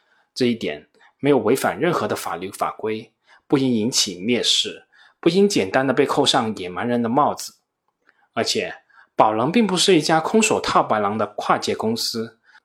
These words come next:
如果大家有机会可以调研一下这个太古城项目，就会知道宝能的房地产和物业经营业务虽然不是什么业界翘楚，但其管理水平也算是中规中矩的。总之，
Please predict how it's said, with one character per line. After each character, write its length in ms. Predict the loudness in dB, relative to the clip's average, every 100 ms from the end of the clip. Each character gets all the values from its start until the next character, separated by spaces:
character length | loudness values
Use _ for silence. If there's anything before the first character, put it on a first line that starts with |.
| _ -20 -20 -6
如 100 | 0
果 140 | 2 4
大 160 | 4
家 80 | 4
有 100 | 2
机 200 | 2 0
会 180 | 2 2
可 140 | 2 0
以 60 |
调 260 | 0 0 2
研 180 | 0 0
一 40 |
下 200 | 0 0
这 100 | 0
个 120 | -4
太 240 | -2 -2 -2
古 160 | -2
城 240 | -8 -6 -6
项 200 | -6 -8
目， 220 | -14 -20 _ _ _ _ _ _ _ -20 -20 -20 0
就 120 | 4
会 80 | 4
知 140 | 4
道 160 | 4 4
宝 240 | 2 0
能 140 | 0 0
的 60 |
房 280 | 0 -2 2
地 100 | 2
产 220 | 2 -4
和 140 | -4 -2
物 160 | 2
业 140 | 2 2
经 220 | 0 -2
营 140 | 0
业 140 | 2 2
务 300 | 0 -6 -12 -18
虽 180 | -4 2
然 160 | 2 2
不 100 | 0
是 160 | 2
什 160 | 2 0
么 120 | 0
业 160 | 2 2
界 200 | 4 2
翘 280 | 0 -4 -4
楚， 360 | -6 -10 -14 _ _ -20 _ -4
但 160 | -2
其 200 | 0 0
管 180 | 0 0
理 80 | 0
水 180 | -2 -4
平 240 | -8 -12
也 140 | -10 -8
算 200 | -6 -4
是 140 | -6
中 220 | -6 -4
规 180 | 0 -2
中 240 | 0 -4 -4
矩 180 | -10
的。 80 | -16 -20 _ _ _ _ _ _ _ -20 -20 0
总 200 | 0 2
之， 400 | 4 4 2